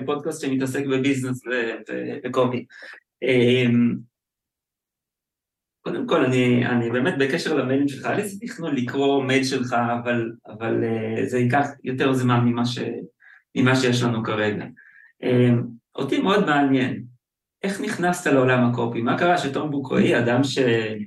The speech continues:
אה, כמו כולנו, לא ידעת לכתוב, קודם כל, מתי, אתה יודע מה, יש לי שאלה נהדרת.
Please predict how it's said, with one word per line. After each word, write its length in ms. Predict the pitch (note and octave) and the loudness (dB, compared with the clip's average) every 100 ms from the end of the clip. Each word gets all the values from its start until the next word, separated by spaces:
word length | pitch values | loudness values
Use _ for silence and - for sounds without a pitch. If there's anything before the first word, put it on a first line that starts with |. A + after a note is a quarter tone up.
| _ _ _ _ _ - | _ _ _ _ _ -10
אה, 800 | A#2 G#2+ A2 G#2+ G#2+ G#2 G#2 G2+ G2 - - - | -6 -4 -4 -4 -4 -4 -6 -6 -10 -12 -12 0
כמו 180 | F#3 | 2
כולנו, 400 | F#3+ D#3+ D3 B2 | 4 2 2 2
לא 80 | A#2+ | 4
ידעת 300 | F3+ C3+ B2 | 4 2 0
לכתוב, 480 | A#2 A2+ - A#2+ A#2+ | -2 -4 -2 0 0
קודם 220 | D#3+ - | -2 -2
כל, 140 | G3 D3 | 0 2
מתי, 280 | C3 B2 | 0 0
אתה 880 | - D#3+ F3+ A#3+ - _ _ _ - | 0 0 -2 -6 -14 _ _ _ -8
יודע 180 | B2 E3 | -2 -2
מה, 120 | F3+ | 0
יש 120 | C#3 D3+ | -2 -4
לי 60 | |
שאלה 300 | - B2 B2 | -2 0 2
נהדרת. 460 | A#2+ - A2+ G#2 | 2 0 -4 -4